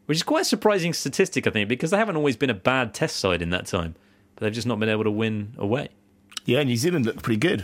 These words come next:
Speaker 2: An exciting team.
Speaker 1: Well, there's an argument that this team, I sounded like Mark Lawrence then.
Speaker 2: <laughs>
Speaker 1: Well, arguably, Gary,
Speaker 2: <laughs>
Speaker 1: arguably. Uh,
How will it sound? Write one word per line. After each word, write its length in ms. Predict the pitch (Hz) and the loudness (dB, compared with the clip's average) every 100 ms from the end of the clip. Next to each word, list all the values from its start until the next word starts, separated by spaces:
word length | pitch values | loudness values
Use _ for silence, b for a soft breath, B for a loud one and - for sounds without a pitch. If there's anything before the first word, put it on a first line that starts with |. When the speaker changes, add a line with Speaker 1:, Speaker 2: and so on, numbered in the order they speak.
| - - - B B B B B | -8 -18 -18 B B B B B
Speaker 2:
An 60 | - | -2
exciting 440 | 123 175 139 120 | 0 2 2 2
team. 320 | 107 - 110 92 - _ - | 0 0 -2 -4 -12 _ -4
Speaker 1:
Well, 80 | 180 | 2
there's 120 | 202 | 2
an 60 | 185 | 4
argument 400 | 226 269 180 131 | 2 2 2 2
that 120 | 113 113 | 0 0
this 400 | 120 127 - - | 0 0 -2 -6
team, 580 | - - 117 110 104 101 - | -4 0 2 2 0 -4 -4
I 80 | - | -2
sounded 680 | 104 - - - - 151 135 | 0 0 0 0 2 2 2
like 140 | 110 | 0
Mark 220 | 101 104 98 | 2 2 2
Lawrence 260 | 131 123 | 0 0
then. 220 | 90 82 139 | -2 -2 0
Speaker 2:
<laughs> 340 | 143 139 123 - | 2 2 0 2
Speaker 1:
Well, 140 | 269 359 392 427 | 4 4 2 2
arguably, 380 | 277 220 147 123 | 2 2 2 2
Gary, 300 | 113 95 87 | 2 2 2
Speaker 2:
<laughs> 20 | |
Speaker 1:
arguably. 720 | 143 269 381 302 330 120 104 101 B B B | 4 4 2 2 0 2 0 0 B B B
Uh, 500 | 113 127 127 123 110 | 2 4 4 2 0